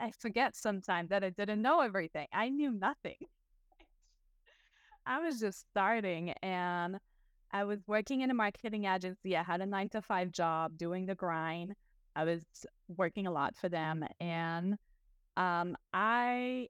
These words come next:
I was very motivated to create something in the world that was gonna give me freedom, but also,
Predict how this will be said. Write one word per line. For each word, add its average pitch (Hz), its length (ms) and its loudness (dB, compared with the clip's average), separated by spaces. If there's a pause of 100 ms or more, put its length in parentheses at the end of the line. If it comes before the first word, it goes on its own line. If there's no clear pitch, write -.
I 202 100 4
was 262 200 0
very 202 320 2
motivated 202 680 0
to 220 100 -6
create 160 440 -4
something 165 480 -4
in 170 200 -4
the 156 100 -4
world 180 400 2
that 185 100 4
was 165 140 -4
gonna 165 200 -2
give 165 240 -4
me 180 100 -6
freedom, 220 680 2
but 185 120 2
also, 156 720 -2